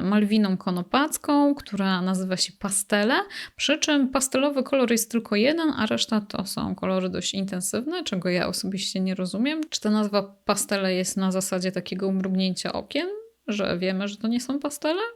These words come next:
Nie czaję tutaj tego do końca. W każdym razie to są niewielkie płyteczki dwadzieścia na dwadzieścia i one są w macie oraz w połysku. Następna kolekcja to będzie na to Pietra Convessa, która ma imitację czarnego marmuru. Naprawdę fajnie to wygląda.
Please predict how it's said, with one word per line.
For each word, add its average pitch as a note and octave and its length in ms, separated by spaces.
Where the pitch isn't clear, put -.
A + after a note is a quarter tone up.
Nie F#3 140
czaję - 260
tutaj - 260
tego F#3+ 200
do G#3 100
końca. C4 320
W - 60
każdym C4+ 280
razie A#3 240
to G#3 100
są G#3 140
niewielkie G#3+ 460
płyteczki - 440
dwadzieścia E3+ 460
na E3+ 120
dwadzieścia A3+ 680
i D#4+ 40
one A#3+ 200
są E3+ 160
w E3+ 60
macie A#3+ 360
oraz - 220
w - 40
połysku. - 460
Następna A#3+ 480
kolekcja G#3 540
to F#3+ 100
będzie G3 260
na F#3+ 120
to F#3 120
Pietra G3+ 340
Convessa, F#3+ 800
która G3 540
ma F3+ 360
imitację F#3+ 960
czarnego F#3 540
marmuru. D4 680
Naprawdę F#3+ 300
fajnie G3 320
to F#3 120
wygląda. F3 640